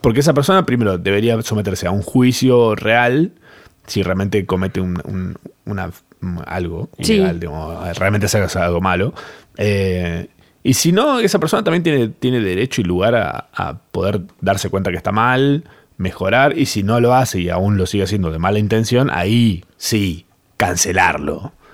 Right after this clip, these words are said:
Speaker 1: que es algo que es obvio que pasa, pasa naturalmente también, cuando una persona es una hija de puta,
Speaker 2: Mm.
Speaker 1: ¿no? <laughs> Pero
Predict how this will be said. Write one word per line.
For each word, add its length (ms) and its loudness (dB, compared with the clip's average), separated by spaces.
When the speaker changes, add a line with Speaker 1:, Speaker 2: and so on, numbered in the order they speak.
Speaker 1:
que 140 -2
es 120 -2
algo 220 2
que 240 -4
es 180 -2
obvio 240 2
que 100 -2
pasa, 380 -2
pasa 240 -2
naturalmente 640 0
también, 360 -8
cuando 180 2
una 80 2
persona 260 -2
es 80 -8
una 100 -4
hija 140 -6
de 80 -4
puta, 280 -10
Speaker 2:
Mm. 180 2
Speaker 1:
¿no? 520 -2
<laughs> 20 -20
Pero 560 -2